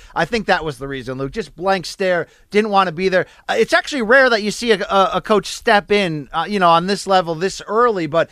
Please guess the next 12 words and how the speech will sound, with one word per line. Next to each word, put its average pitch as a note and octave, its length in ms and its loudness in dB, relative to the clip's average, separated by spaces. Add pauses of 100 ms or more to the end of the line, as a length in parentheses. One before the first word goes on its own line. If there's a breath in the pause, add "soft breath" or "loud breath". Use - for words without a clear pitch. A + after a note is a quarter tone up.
(140 soft breath)
again, G#3 300 0
I F3+ 100 4
echo G#3 300 2
to E3+ 40 -4
you. A#3 140 -2
I F#3+ 80 6
like F#3+ 240 2
that G3 140 -2
he E3 60 -8
s-, - 140 -14 (220 soft breath)
was, F3+ 320 -2
was G3 340 -4